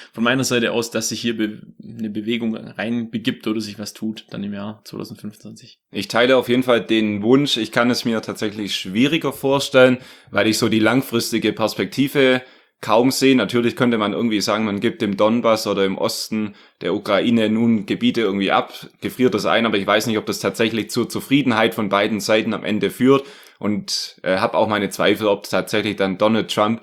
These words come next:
Speaker 2: ich sag mal, diese Macht und diese Position besitzt, damit er praktisch beide Seiten dazu zwingt, ähm, an der Stelle aufzuhören.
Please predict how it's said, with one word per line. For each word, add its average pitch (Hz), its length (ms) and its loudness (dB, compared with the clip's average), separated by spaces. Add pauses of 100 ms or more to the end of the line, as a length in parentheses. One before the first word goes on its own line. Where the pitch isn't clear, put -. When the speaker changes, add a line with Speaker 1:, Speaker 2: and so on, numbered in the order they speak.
(220)
Speaker 2:
ich 101 100 -6
sag 107 160 0
mal, 104 160 0
diese 127 320 0
Macht 117 380 0
und 107 80 -2
diese 120 220 0
Position 113 520 -2
besitzt, - 420 -2
damit 107 200 0
er 101 100 2
praktisch 101 340 -6
beide 107 260 0
Seiten 123 340 0
dazu 101 240 -2
zwingt, 123 460 2 (380)
ähm, 98 200 -2
an 101 160 -2
der 98 140 4
Stelle 95 300 0
aufzuhören. 113 800 -2